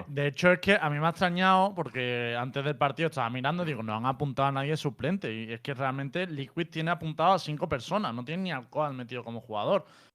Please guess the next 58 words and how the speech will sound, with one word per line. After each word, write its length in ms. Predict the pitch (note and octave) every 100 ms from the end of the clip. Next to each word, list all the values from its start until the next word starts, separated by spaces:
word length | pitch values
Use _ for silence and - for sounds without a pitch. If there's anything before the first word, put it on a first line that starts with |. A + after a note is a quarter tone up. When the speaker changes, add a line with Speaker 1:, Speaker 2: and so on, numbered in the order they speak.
| _
Speaker 2:
Por 120 | B2+
lo 40 |
tanto, 240 | B2+ C3 E3
es 80 |
que, 320 | D#3+ F3+ F3 -
eh, 720 | D3+ D3+ C#3+ C#3 C3 B2+ B2
Soulcast 360 | A#2+ C#3 C3+ D#3+
tenía 200 | E3+ E3+
que 80 | D3+
jugar 280 | D3+ D#3 F3+
sí 200 | - F3+
o 80 |
sí. 260 | E3 - F3+ - - _ _
Y 100 | F#3
por 180 | - D#3+
lo 160 | D3+ C#3
que 100 | C3
puso 380 | - D#3 D#3
ayer, 400 | A#3+ E3 E3 G3 -
ayer 320 | C#3+ B2 C3
empezó 340 | G3+ G3+ -
a 40 | F3
recuperarse 680 | A3 F3+ D3+ B2+ C#3+ E3+
y 40 | G#3+
empezó 320 | F#3+ C3+ C#3
a 20 |
meterse 320 | C#3 D#3+ D#3+
en 140 | G3 E3
D 140 | C3
M 140 | C#3+ E3+
otra 200 | D#3+ C3+
vez 120 | F3
y 60 |
todo. 280 | E3+ C3 D#3+
O 60 | G#2 - _ -
sea 200 | B2 A2+
que 160 | A2
me 140 | G#2 G#2
ha, 160 | A2+ B2
me 120 | A#2
ha 40 |
impactado 420 | A#2+ C3 C3 C#3+
que 80 | C#3+
el 80 | D3
rendimiento 500 | B2 A#2+ A#2 A#2 B2+
de 80 | B2
hoy 80 | B2
para 220 | C3 B2
mí 100 | A#2+
Soulcast 340 | B2+ B2 C3+
ha 20 | C3
sido 160 | C#3+
de 80 | D3+
los 80 | B2+
mejores 420 | G#2+ - C3 A#2+
de, 260 | G#2 G2+ G2
del 180 | G#2+
equipo. 420 | G2+ G2+ C3+ A#2